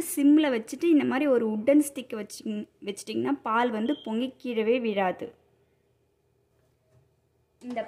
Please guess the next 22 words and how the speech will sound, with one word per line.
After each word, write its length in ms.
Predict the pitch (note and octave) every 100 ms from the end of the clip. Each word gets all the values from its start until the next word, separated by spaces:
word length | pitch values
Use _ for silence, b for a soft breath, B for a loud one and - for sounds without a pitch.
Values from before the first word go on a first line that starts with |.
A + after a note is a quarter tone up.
| -
பாலை 340 | G#3+ B3+ E4 C#4+
வந்து 180 | A#3+ D#4+ B3+
அடிக்கடி 480 | A3 C#4 C#4 A#3 - -
தொழவி 280 | A3+ A3+ D4+
விட்டுக்கிட்டே 380 | C#4+ C4 - C#4+ D4+ C#4+
இருங்க. 240 | A#3+ G#3 C#4 D4
இது 100 | A3 G3+
வந்து 180 | G#3+ D4 -
டக்குன்னு 500 | A3+ - - E4+ D4
அடி 160 | G#3+ C4+
பிடிச்சுக்கும். 600 | - A#3 - B3 A3 A3+ F4 - - _ - - - - - A3+
ஏன்னா 160 | B3+ E4+
இந்த 120 | C#4+ - A#3
பால்ல 400 | G#3+ C#4+ D4+ A#3
வந்து 200 | B3+ D#4
நம்ம 180 | B3+ - -
தண்ணியே 420 | G#3 A#3+ C#4 D#4+ E4 C4
ஊத்தாம 400 | B3+ A#3+ D4 E4 - G#3
கெட்டியா 420 | A3 G#3 - D4+ D#4
காய்ச்சுறோம், 440 | B3+ A3+ B3+ C#4+ C#4
அதனால 280 | G#3 A3 G#3+ G3+ G#3+
தான். 180 | B3